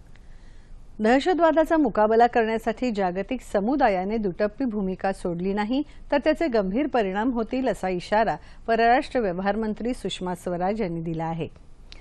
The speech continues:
दहशतवादाच्या जाळ्याविरोधात कठोर जागतिक कारवाईची गरजही त्यांनी व्यक्त केली. भारत, रशिया आणि चीन या देशांच्या परराष्ट्र व्यवहार मंत्र्यांच्या बैठकीत त्या काल मॉस्को इथे बोलत होत्या. जैश ए मोहम्मदचा म्होरक्या आणि पठाणकोट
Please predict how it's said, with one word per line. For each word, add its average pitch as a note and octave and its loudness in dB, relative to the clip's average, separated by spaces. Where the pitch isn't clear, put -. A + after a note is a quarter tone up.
दहशतवादाच्या D#4+ 6
जाळ्याविरोधात G#3+ 4
कठोर A#3 0
जागतिक F#3+ -2
कारवाईची F3+ 0
गरजही F#3+ -2
त्यांनी F3 -4
व्यक्त D#3+ -6
केली. D3 -4
भारत, B3 6
रशिया A3 0
आणि F#3+ -2
चीन D#3 -4
या F3+ -4
देशांच्या F3+ 0
परराष्ट्र B3 4
व्यवहार G#3+ 2
मंत्र्यांच्या G3 -2
बैठकीत F3 -4
त्या G#3 2
काल G#3+ 0
मॉस्को F3+ -4
इथे D#3 -6
बोलत E3 -6
होत्या. D#3 -6
जैश C4 6
ए F#4+ 6
मोहम्मदचा D4+ 4
म्होरक्या F#3+ 2
आणि F#3+ -2
पठाणकोट A3+ 0